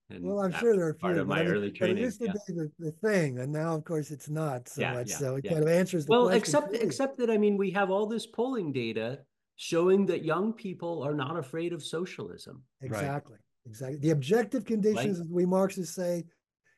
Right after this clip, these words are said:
Speaker 2: is, is there. The subjective conditions are absent.
Speaker 1: Yeah,
Speaker 2: And so your
Speaker 1: because,
Speaker 2: question is,
Speaker 1: because
Speaker 2: how do
Speaker 1: we
Speaker 2: we
Speaker 1: have
Speaker 2: change it?
Speaker 1: Yeah, in part because we have this broken two-party system and a media
Speaker 2: Mm-hmm.
Speaker 1: that excludes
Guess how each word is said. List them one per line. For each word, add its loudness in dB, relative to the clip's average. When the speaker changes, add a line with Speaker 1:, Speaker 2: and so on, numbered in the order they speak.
Speaker 2:
is, 2
is -4
there. 4
The -6
subjective -4
conditions -2
are -6
absent. -4
Speaker 1:
Yeah, -6
Speaker 2:
And -6
so -4
your 2
Speaker 1:
because, 0
Speaker 2:
question 4
is, 2
Speaker 1:
because 6
Speaker 2:
how 4
do 6
Speaker 1:
we 6
Speaker 2:
we 2
Speaker 1:
have 4
Speaker 2:
change 4
it? -12
Speaker 1:
Yeah, -4
in 0
part -2
because -4
we -6
have -6
this -6
broken -2
two-party -4
system -4
and -4
a -2
media 0
Speaker 2:
Mm-hmm. 0
Speaker 1:
that -4
excludes -4